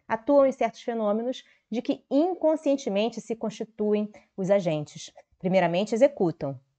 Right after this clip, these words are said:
Mais tarde, quando suas inteligências já houverem alcançado um certo desenvolvimento, ordenarão e dirigirão as coisas do mundo material.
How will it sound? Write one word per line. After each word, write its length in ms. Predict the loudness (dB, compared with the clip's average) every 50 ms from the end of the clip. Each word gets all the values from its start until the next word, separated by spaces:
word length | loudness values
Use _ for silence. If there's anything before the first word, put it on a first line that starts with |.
| -20 _ _ _ _
Mais 380 | -2 0 0 0 -2 -4 -6 -2
tarde, 400 | -2 0 0 0 -2 -4 -6 -6
quando 180 | -4 -6 -6
suas 180 | -2 -2 -2 -2
inteligências 760 | -2 -4 -4 -2 -2 -2 -2 0 0 0 0 -2 -2 -4 0
já 200 | 0 0 4 4
houverem 600 | 4 4 4 2 2 4 6 6 6 6 4 0
alcançado 800 | -2 -4 -4 -4 -6 -6 -6 -6 _ 0 2 2 2 0 0 -2 -4
um 120 | -6 -8 -6
certo 320 | -4 -4 -6 -4 -4 -4
desenvolvimento, 840 | -4 -2 -2 -2 -2 -2 -2 -2 -4 -4 -2 -2 -2 -2 -4 -6 -12 _ _ _ _ _ _ 4
ordenarão 880 | 6 6 6 6 0 -2 -2 0 0 0 -2 -2 -2 0 0 0 -2
e 20 | -2
dirigirão 580 | -2 -2 -2 -2 -2 0 0 0 0 0 -2
as 140 | -4 -6 -8
coisas 340 | -6 -4 -4 -2 -2 -4 -4
do 80 | -4
mundo 240 | -4 -4 -4 -6 -4
material. 640 | -6 -6 -6 -6 -6 -6 -4 -4 -4 -4 -4 -6 -10